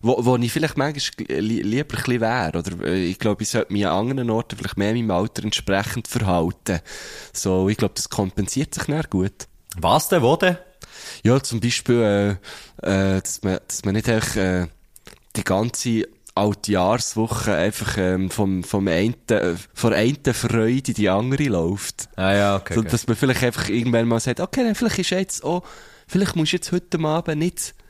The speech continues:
Speaker 1: nicht,
Speaker 2: Vielleicht tun wir
Speaker 1: äh"
Speaker 2: jetzt heute mal keine Freude von morgen auslehnen.
Speaker 1: Ja, genau,
Speaker 2: Ja?
Speaker 1: genau.
Speaker 2: Gut.
Speaker 1: Einfach so, oder? Ja,
Speaker 2: Okay.
Speaker 1: meistens ist es so Zeug, wo ich so denke,
Speaker 2: Okay.
Speaker 1: so, ja, im Nachhinein bist schon, also bist, ist jetzt schon wie auch nicht hure nötig gewesen. Also,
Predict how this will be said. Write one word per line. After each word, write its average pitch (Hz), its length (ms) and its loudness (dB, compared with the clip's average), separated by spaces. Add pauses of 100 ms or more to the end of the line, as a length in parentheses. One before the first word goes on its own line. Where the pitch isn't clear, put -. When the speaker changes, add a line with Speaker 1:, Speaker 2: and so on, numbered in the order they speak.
(420)
Speaker 1:
nicht, 156 220 -2
Speaker 2:
Vielleicht - 160 -4
tun 180 120 8
wir - 40 6
Speaker 1:
äh" 170 40 8
Speaker 2:
jetzt 180 140 2
heute 185 120 4
mal 175 180 6
keine 185 180 2
Freude 160 380 6
von 151 160 4
morgen 151 280 6
auslehnen. 90 600 4 (180)
Speaker 1:
Ja, 156 260 6
genau, 123 360 2
Speaker 2:
Ja? 92 60 -4
Speaker 1:
genau. 92 380 -2 (260)
Speaker 2:
Gut. 98 80 -2
Speaker 1:
Einfach - 220 0
so, 180 180 -2
oder? 156 600 0
Ja, 107 180 0
Speaker 2:
Okay. - 120 -10
Speaker 1:
meistens 151 440 0
ist 135 140 0
es - 80 -4
so 123 100 0
Zeug, 98 360 -2
wo 101 60 2
ich 98 160 0
so - 80 -6
denke, 107 260 0
Speaker 2:
Okay. 87 80 0
Speaker 1:
so, 104 80 -4
ja, 92 360 -2
im 104 160 0
Nachhinein 110 520 0 (440)
bist - 140 -2
schon, - 240 0
also 98 200 -4
bist, - 240 -6
ist 62 380 -6
jetzt - 280 -6
schon 120 240 0
wie 117 140 2
auch 110 80 2
nicht 120 300 -4
hure 123 400 0
nötig 113 460 -2
gewesen. 104 360 0
Also, 95 200 0